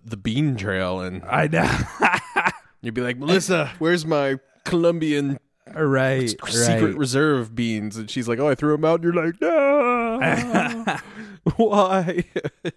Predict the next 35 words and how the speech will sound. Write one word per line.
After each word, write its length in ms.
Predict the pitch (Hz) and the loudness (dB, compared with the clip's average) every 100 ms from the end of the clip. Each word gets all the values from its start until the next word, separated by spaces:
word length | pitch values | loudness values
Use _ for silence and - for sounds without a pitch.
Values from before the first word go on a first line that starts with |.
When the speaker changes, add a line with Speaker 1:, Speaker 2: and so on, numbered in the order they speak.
| - 139 _ 127 - | -12 -20 _ -10 -2
Speaker 2:
Yeah, 180 | 123 127 | -2 2
'cause, 260 | 170 143 | 0 0
like, 220 | 139 123 | -2 -2
when 260 | - 135 127 | 0 0 2
we 180 | 135 151 | 2 4
were 120 | 123 | 4
in 80 | 113 | 0
Hawaii, 720 | 110 101 151 226 110 104 101 | -2 2 4 4 2 0 -2
I 180 | 107 113 | -2 -2
bought 500 | 117 104 104 101 - | 0 0 2 0 -4
Hawaiian, 1040 | - 117 107 110 127 120 101 92 87 92 - - | -6 -2 0 0 0 -2 -2 -4 -6 -10 -14 -8
uh, 420 | 98 90 80 82 - | -4 -4 -6 -12 -8
coffee 340 | 123 92 - | -4 -4 -4
beans. 720 | 92 98 92 90 87 107 - - _ _ _ _ _ - | -4 -4 -4 -6 -8 -12 -16 -20 _ _ _ _ _ -4
Um, 640 | 110 98 95 90 87 80 - _ | 0 0 0 -2 -6 -12 -16 _
and 240 | 107 123 110 | -4 -2 0
then 280 | 107 104 | 0 0
they 160 | 104 104 | -2 -2
just, 440 | 101 117 110 - - 120 | -4 -2 -2 -4 -12 -6
they 200 | 113 107 | -2 -2
didn't 360 | 90 101 98 69 | 0 -2 -2 -4
really 280 | 104 98 | -6 -4
make 480 | 95 95 95 85 - | -4 -4 -6 -8 -12
the 100 | - | -10
trip. 380 | 85 - 104 76 _ _ _ _ _ _ | -8 -4 -4 -4 _ _ _ _ _ _
Yeah, 220 | 113 101 | -4 -4
th-, 280 | 90 - 98 | -6 -10 -8
something 400 | - 208 190 104 | 0 0 0 -6
happened 560 | - 113 101 110 87 87 | -4 -2 -2 -2 -4 -4
Speaker 1:
Yeah. 80 | |
Speaker 2:
to 220 | 87 113 90 | 0 0 2
'em, 340 | 87 90 95 | -2 -4 -4
like, 260 | 98 95 104 | -4 -4 -2
in 180 | 95 90 | -4 -2
the, 320 | 85 85 | -4 -4